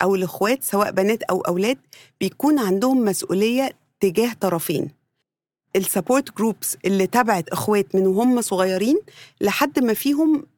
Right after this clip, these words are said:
ناس وصلت سن سبعين سنة ولسه بتحضر السبورت جروبس دي. مين الطرفين؟ لما السيبلينجز اتكلموا عن إحساسهم بالمسؤولية،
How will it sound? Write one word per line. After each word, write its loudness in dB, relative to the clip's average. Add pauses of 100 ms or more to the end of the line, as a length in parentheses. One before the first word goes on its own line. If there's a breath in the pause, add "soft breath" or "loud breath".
(120)
ناس 0
وصلت -2
سن 0
سبعين 0
سنة 0 (340 soft breath)
ولسه 2
بتحضر -4
السبورت -4
جروبس -4
دي. -6 (800 soft breath)
مين 4
الطرفين؟ 0 (720)
لما 2
السيبلينجز 2
اتكلموا 0
عن -2
إحساسهم -2
بالمسؤولية، 0